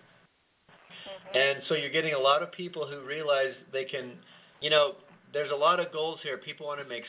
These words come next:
Speaker 2: silver, a lot of the new people, th-, and so they're saying, "I can make silver and I can, I can win this competition." And so there are lots of different awesome incentives here.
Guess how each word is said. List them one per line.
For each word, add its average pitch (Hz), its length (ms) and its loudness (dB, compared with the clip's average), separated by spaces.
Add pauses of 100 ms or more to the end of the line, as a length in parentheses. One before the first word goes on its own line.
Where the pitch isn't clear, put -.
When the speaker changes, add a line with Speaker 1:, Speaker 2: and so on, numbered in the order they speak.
Speaker 2:
silver, 151 320 -4
a 139 60 0
lot 131 160 0
of 127 60 0
the 123 80 -4
new 135 160 -8
people, 131 500 -4 (460)
th-, 123 180 -4 (260)
and 127 220 -6
so 143 120 4
they're 127 140 -2 (100)
saying, 135 140 -2
"I 127 80 -2
can 156 160 -6
make 127 160 -4 (160)
silver 147 480 0
and 151 400 0
I 131 100 2
can, 123 240 0 (200)
I 120 100 -8
can 120 160 -14 (280)
win 127 220 -4
this 120 180 -10
competition." 117 580 -6 (600)
And 127 160 -8
so 156 80 -4
there 139 120 2
are 127 80 0
lots 143 300 4
of 135 60 -14
different 143 300 -12 (240)
awesome 131 360 -2
incentives 127 500 -8
here. 117 240 0